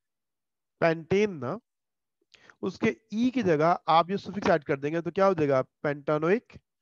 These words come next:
acid। Butane है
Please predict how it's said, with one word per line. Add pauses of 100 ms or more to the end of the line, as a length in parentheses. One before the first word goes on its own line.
(440)
acid। (1600)
Butane
है